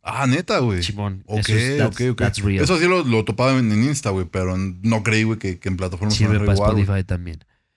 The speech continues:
Speaker 2: Entonces,
Speaker 1: Ok.
Speaker 2: este, tienes dos meses para sacar una rola.
Speaker 1: Ok.
Speaker 2: O sea, literal es como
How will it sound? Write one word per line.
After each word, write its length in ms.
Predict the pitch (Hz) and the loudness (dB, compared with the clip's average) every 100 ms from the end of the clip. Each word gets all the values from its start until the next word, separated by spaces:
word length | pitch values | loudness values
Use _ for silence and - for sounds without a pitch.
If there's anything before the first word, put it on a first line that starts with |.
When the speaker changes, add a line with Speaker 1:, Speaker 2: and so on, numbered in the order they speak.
| _ | _
Speaker 2:
Entonces, 400 | _ 120 117 127 110 | _ -2 2 2 2
Speaker 1:
Ok. 80 | |
Speaker 2:
este, 880 | 110 - - 107 104 104 101 98 95 _ _ _ _ _ _ _ 113 | 0 -2 0 0 2 2 0 0 -4 _ _ _ _ _ _ _ -4
tienes 380 | 127 135 120 120 | -2 0 -2 -2
dos 180 | 123 | -2
meses 280 | 139 139 185 | -2 -4 -4
para 140 | - 101 | -6 -6
sacar 260 | 104 104 | -4 -4
una 160 | 107 101 | -2 -2
rola. 240 | 117 185 _ _ - _ | -4 -8 _ _ -20 _
Speaker 1:
Ok. 200 | 85 85 92 | -10 -4 0
Speaker 2:
O 20 | |
sea, 80 | 120 | 0
literal 340 | 113 113 113 | 0 -2 -2
es 80 | 117 | -2
como 500 | 127 117 101 90 101 | -6 -6 -10 -12 -18